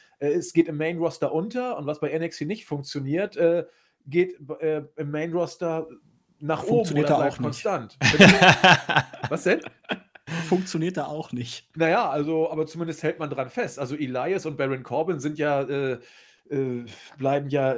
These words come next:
Speaker 1: härter im Main-Roster kleben als, äh, Hundekot an einem Schuh, wenn man reingetreten ist.
Speaker 2: Baron
Speaker 1: Das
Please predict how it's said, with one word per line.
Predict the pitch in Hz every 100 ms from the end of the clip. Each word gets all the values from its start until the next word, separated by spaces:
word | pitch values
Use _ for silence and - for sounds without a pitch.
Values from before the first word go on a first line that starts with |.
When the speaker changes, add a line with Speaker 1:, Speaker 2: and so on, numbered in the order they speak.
| 117
Speaker 1:
härter | 120 127 156 180 147
im | 143
Main-Roster | 165 175 151 165
kleben | 151 156 156 147
als, | 131 135 - 110
äh, | 123 123 120
Hundekot | 127 120 180 175 151 151 151 147 -
an | 135
einem | - 127 117
Schuh, | - 311 247
wenn | 110
man | 107
reingetreten | 104 110 110 110 - 110 117
ist. | 98
Speaker 2:
Baron | 131
Speaker 1:
Das | 139